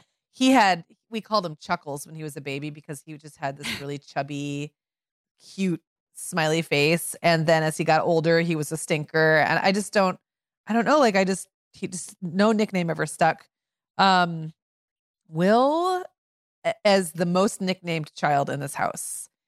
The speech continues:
Speaker 1: And I don't remember how it started, but, like, the nicknames, I think John and his brother Scott started it, and they would just add on. The one that I remember the most was Gustable Chiggins. They still call him that,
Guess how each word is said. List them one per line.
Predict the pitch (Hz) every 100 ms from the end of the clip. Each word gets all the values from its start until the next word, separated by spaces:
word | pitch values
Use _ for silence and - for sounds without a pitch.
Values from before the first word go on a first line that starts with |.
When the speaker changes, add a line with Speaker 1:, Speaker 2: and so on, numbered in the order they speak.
| _ _ 196
Speaker 1:
And |
I | 190
don't | 160 208 247 -
remember | 214 196 185 180
how | 170
it | 160
started, | - - 160 160 135 170
but, | 180 165
like, | 175 160
the | 170
nicknames, | 170 185 220 208 185 160
I | 196
think | 277 190
John | - 185 190 196
and | 170
his | 139
brother | - 151 147
Scott | 151 - 147 143
started | - 147 143 139
it, | 127 -
and | 165 156 147 - _ _ _ _ -
they | 214
would | 226
just | 202 190 -
add | 175 175
on. | 170 165 147
The | 170
one | 202 240 302
that | 269 117 - _ -
I | 175
remember | 185 175 165 156
the | 151
most | 156 147 143
was | 151 143
Gustable | 160 165 160 160
Chiggins. | - 170 185 208 202
They | 196 208
still | 269 277
call | 185 147
him | 139
that, | 131 82